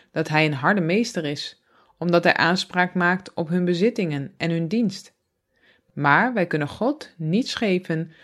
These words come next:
wat niet reeds van hem is. "Alles komt van u," zei koning David, "en wij geven het u uit uw hand." Één Kronieken negenentwintig, vers veertien.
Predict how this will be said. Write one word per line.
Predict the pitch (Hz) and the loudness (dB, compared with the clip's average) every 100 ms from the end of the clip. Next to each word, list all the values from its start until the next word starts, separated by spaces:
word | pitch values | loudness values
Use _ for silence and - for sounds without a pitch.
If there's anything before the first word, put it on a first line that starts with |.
| _ | _
wat | - 160 | -4 0
niet | 180 180 | 0 2
reeds | 165 165 - | 0 0 -2
van | 165 | -2
hem | 180 254 | 0 0
is. | 151 - - _ _ _ _ _ _ _ _ _ | -2 -4 -12 _ _ _ _ _ _ _ _ _
"Alles | - 226 285 277 | 4 6 6 2
komt | - 247 - | 0 0 0
van | 220 - | -2 0
u," | 165 131 - _ _ | -2 -4 -10 _ _
zei | - 160 147 | -6 -2 0
koning | 151 147 143 | 0 0 0
David, | 139 131 131 - 131 - _ _ _ _ | 0 0 0 -6 -12 -14 _ _ _ _
"en | 147 135 | -4 2
wij | 143 240 | 4 4
geven | 254 214 202 196 180 | 0 0 0 0 -2
het | 147 143 - - | 0 -4 -6 -4
u | 214 247 - - | -2 -2 -4 -4
uit | 135 - | -4 -4
uw | - 214 | -2 0
hand." | 185 160 156 156 - _ _ _ _ | 2 0 -2 -6 -18 _ _ _ _
Één | - 180 170 | 2 2 2
Kronieken | - 160 156 147 | -2 -2 -2 0
negenentwintig, | 147 190 190 180 180 170 165 | 2 2 0 -2 -2 -6 -6
vers | - 160 - | -6 -4 -2
veertien. | 190 180 139 143 | -2 -2 -6 -8